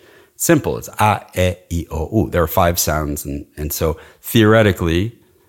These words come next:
that speaker should say, like, instead of this, they s-, would say this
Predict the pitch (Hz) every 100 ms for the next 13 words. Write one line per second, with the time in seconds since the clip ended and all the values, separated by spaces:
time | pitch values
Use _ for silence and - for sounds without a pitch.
0 | _ - 90 - - - 92 85 80 87
1 | 87 71 - 78 76 71 69 71 64 62
2 | _ - - - - 82 - 95 80 78
3 | 78 113 95 95 - 85 82 - 92 80
4 | 78 85 113 143 - -